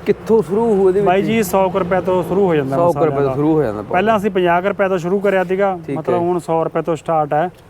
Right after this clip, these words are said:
Speaker 1: ਠੀਕ ਹੈ।
Speaker 2: ਜੋ ਮਰਜ਼ੀ ਲਿਜਾ ਸਕਦੇ ਹੋ, ਸੌ, ਡੇਢ ਸੌ, ਦੋ ਸੌ ਬਸ, ਇਹੀ
Speaker 1: ਠੀਕ।
Speaker 2: ਰੇਟ ਚੱਲਦੇ ਆ, ਕੋਈ ਜ਼ਿਆਦਾ ਨਹੀਂ ਹੈਗੇ।
Speaker 1: ਇਹ ਕੀ ਆ ਗਿਆ
Speaker 2: ਬਾਈ ਜੀ,
Speaker 1: ਇਹਦੇ
Speaker 2: ਇੱਕ ਤੋਹਫਾ ਹੈ, ਤੁਸੀਂ ਪਹਿਲਾਂ ਵੀ ਬਹੁਤ ਵੀਡੀਓ ਬਣਾ ਕੇ ਗਏ ਹੋ,
Speaker 1: ਹਾਂਜੀ।
Speaker 2: ਦੇਖਿਆ ਹੋਊਗਾ ਤੁਹਾਨੇ।
Speaker 1: ਹਾਂਜੀ।
Speaker 2: ਇਹ ਹੈਗੀ ਆ ਡਾਇਨਾ ਅੰਜੀਰ।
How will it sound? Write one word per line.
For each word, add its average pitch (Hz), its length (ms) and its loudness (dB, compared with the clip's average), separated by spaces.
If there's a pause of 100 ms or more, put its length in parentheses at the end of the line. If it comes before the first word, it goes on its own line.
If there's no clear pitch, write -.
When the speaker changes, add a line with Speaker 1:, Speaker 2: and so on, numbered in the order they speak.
Speaker 1:
ਠੀਕ 123 260 -8
ਹੈ। - 40 -6
Speaker 2:
ਜੋ 180 160 2
ਮਰਜ਼ੀ 175 300 0
ਲਿਜਾ 160 280 0
ਸਕਦੇ 151 140 -2
ਹੋ, 156 60 -2
ਸੌ, 156 280 -2
ਡੇਢ 156 240 -2
ਸੌ, 160 180 -4
ਦੋ 139 260 -4
ਸੌ 135 100 -6
ਬਸ, 131 280 -8
ਇਹੀ 156 160 -2
Speaker 1:
ਠੀਕ। 165 100 0
Speaker 2:
ਰੇਟ 151 140 -2
ਚੱਲਦੇ 156 340 -2
ਆ, 175 80 0
ਕੋਈ 160 160 -6
ਜ਼ਿਆਦਾ 147 300 0
ਨਹੀਂ 170 160 0
ਹੈਗੇ। 196 200 0 (360)
Speaker 1:
ਇਹ 180 160 2
ਕੀ 208 180 -2
ਆ 175 140 4
ਗਿਆ 160 60 2
Speaker 2:
ਬਾਈ 202 140 4
ਜੀ, 233 120 -2
Speaker 1:
ਇਹਦੇ 247 120 4
Speaker 2:
ਇੱਕ 220 140 -4
ਤੋਹਫਾ 190 340 0
ਹੈ, 160 80 0
ਤੁਸੀਂ 180 260 0
ਪਹਿਲਾਂ 190 280 0
ਵੀ 220 80 -4
ਬਹੁਤ 180 280 -2
ਵੀਡੀਓ 185 320 0
ਬਣਾ 175 200 2
ਕੇ 170 100 -6
ਗਏ 175 160 2
ਹੋ, 190 80 2
Speaker 1:
ਹਾਂਜੀ। 151 360 -4
Speaker 2:
ਦੇਖਿਆ 165 280 2
ਹੋਊਗਾ 175 200 2
ਤੁਹਾਨੇ। 175 340 0 (320)
Speaker 1:
ਹਾਂਜੀ। 127 380 -2
Speaker 2:
ਇਹ 208 60 2
ਹੈਗੀ 220 320 2
ਆ 247 80 4
ਡਾਇਨਾ 196 380 0
ਅੰਜੀਰ। 170 360 0